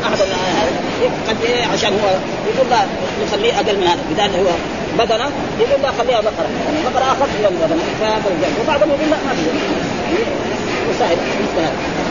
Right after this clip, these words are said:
قالوا حدثنا يعني، آه، آه، أن أعرابياً أتى أبو بكر فقال: "قتلت صيدا وأنا محرم، ما ترى علي من الجزاء؟" فقال أبو بكر رضي الله تعالى عنه لأبي بن أبي بن كعب وهو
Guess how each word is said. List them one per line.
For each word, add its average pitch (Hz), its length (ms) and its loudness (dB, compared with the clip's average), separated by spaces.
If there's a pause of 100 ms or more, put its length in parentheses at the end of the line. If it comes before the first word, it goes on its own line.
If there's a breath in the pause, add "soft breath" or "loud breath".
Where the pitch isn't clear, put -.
(100)
قالوا 240 240 2
حدثنا 330 340 0 (240)
يعني، 151 200 2 (460)
آه، 170 180 2 (300)
آه، 185 180 0
أن 190 60 4 (140)
أعرابياً 208 360 2 (120)
أتى 226 200 0
أبو 175 120 -2
بكر 226 140 0 (100)
فقال: 214 220 2 (100)
"قتلت 226 260 2 (140)
صيدا 220 240 4
وأنا 214 280 0
محرم، 180 320 0
ما 254 60 2 (100)
ترى 220 200 4
علي 214 180 2 (100)
من 185 100 2
الجزاء؟" 165 320 2 (280)
فقال 233 300 2
أبو 190 120 0
بكر 214 200 2
رضي 180 180 2
الله 208 180 2 (140)
تعالى 175 280 2
عنه 233 180 0
لأبي 185 280 2
بن 170 80 2 (100)
أبي 214 240 4
بن 175 140 2
كعب 208 160 2
وهو 170 160 2